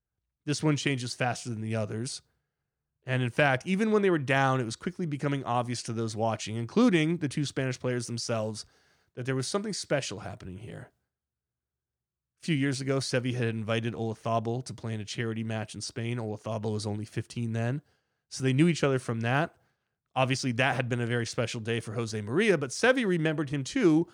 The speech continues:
because at the beginning of that week in eighty-seven, he volunteered to partner him here in America. And the relationship on the course is a little bit like father and son.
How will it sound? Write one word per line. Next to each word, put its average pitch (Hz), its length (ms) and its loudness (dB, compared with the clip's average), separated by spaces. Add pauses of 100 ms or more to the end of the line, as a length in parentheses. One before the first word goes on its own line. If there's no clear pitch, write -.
(300)
because 156 520 4 (300)
at 165 120 -2
the 143 40 -2
beginning 214 280 2
of 196 40 0
that 185 180 2
week 202 200 0
in 156 80 0
eighty-seven, 156 400 2
he 214 140 -2
volunteered 190 520 0
to 190 60 -10
partner 233 340 0
him 110 180 -10
here 120 140 0
in 135 60 2
America. 190 500 -4 (500)
And 143 80 -4
the 160 80 6
relationship 190 600 4
on 175 100 2
the 170 60 0
course 143 340 0
is 135 100 -6
a 123 80 -6
little 151 240 2
bit 165 240 0
like 123 280 -4
father 117 420 -2
and 110 100 -8
son. - 420 -6